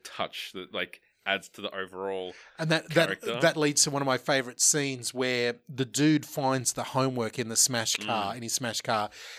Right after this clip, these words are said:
Speaker 2: And you have that scene where he's scanning the homework, looking at all the notes,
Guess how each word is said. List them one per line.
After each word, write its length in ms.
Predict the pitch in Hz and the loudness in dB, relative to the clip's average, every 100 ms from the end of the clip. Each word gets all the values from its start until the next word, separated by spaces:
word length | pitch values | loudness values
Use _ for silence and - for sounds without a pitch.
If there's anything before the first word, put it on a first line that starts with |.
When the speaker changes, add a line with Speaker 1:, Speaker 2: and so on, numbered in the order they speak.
| - | -8
Speaker 2:
And 100 | 156 | -4
you 60 | 143 | 0
have 200 | 131 180 | 2 4
that 180 | 160 139 | 4 4
scene 240 | - 151 | 4 4
where 220 | 139 135 127 | 4 2 2
he's 240 | 135 123 | 2 6
scanning 600 | - - 151 147 156 147 | 6 6 4 4 2 0
the 80 | 127 | -4
homework, 560 | 120 151 156 143 113 120 | -4 0 2 2 0 0
looking 260 | 139 - | -4 -2
at 140 | 135 120 | -4 -4
all 80 | 123 | -6
the 100 | 120 | -2
notes, 400 | 135 120 123 | 0 0 0